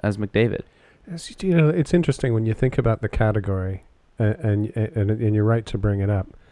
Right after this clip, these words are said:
Speaker 2: Yeah, what, y-, you know, is, are these guys still ma-, making the impact to their team? And you, y-, y-, and you think about McDavid. I mean, when you got a team that is in the dumps, right?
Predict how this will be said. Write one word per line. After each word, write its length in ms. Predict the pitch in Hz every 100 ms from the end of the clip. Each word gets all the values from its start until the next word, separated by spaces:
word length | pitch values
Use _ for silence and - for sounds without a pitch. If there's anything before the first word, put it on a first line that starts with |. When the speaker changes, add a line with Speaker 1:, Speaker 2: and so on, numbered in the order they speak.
| - -
Speaker 2:
Yeah, 140 | 131 123
what, 360 | 113 127 156 120 101 - _ _ _
y-, 100 | 110 -
you 160 | 127 113
know, 220 | 110 107 - _ _ _ 135
is, 360 | 143 131 - - _ -
are 200 | 135 143
these 260 | 139 131 117
guys 280 | 107 107
still 240 | - 120 117
ma-, 400 | 110 113 107 -
making 320 | - 113 - 107
the 140 | 107
impact 640 | 110 113 110 104 92 - -
to 160 | 117
their 160 | 104 95
team? 380 | - 127 117 98
And 80 | 98
you, 140 | 104 -
y-, 120 | 123 -
y-, 80 | 113 -
and 160 | 113 113
you 100 | 110
think 200 | 160 156
about 220 | 127 98
McDavid. 600 | 87 85 98 117 101 - _ _ _ _ _ _ _ _ _ _ _ _ _ -
I 80 |
mean, 180 | 107 107
when 100 | 110
you 80 | 113
got 160 | 127 113
a 60 |
team 300 | - 117 117
that 140 | 104 95
is 160 | 90
in 120 | 104 98
the 120 | 80
dumps, 580 | 80 104 90 80 - -
right? 260 | 78 82